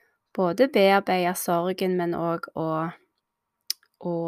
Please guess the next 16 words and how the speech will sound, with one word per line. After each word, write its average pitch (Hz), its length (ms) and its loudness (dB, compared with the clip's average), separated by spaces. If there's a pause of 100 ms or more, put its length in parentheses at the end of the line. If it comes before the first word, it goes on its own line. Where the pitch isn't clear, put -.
eh, 160 240 -8
på - 120 -8
en 185 80 -2
måte 180 240 -2 (140)
holde 175 580 2
minnene 170 480 0
levende. 190 640 2 (1120)
Det - 140 -20
trenger 196 320 4
selvfølgelig 185 500 0
ikke 185 220 -2
være 170 200 0 (120)
på 170 140 -4 (100)
graven, 233 560 2
men, 185 300 0
eh, 180 360 -2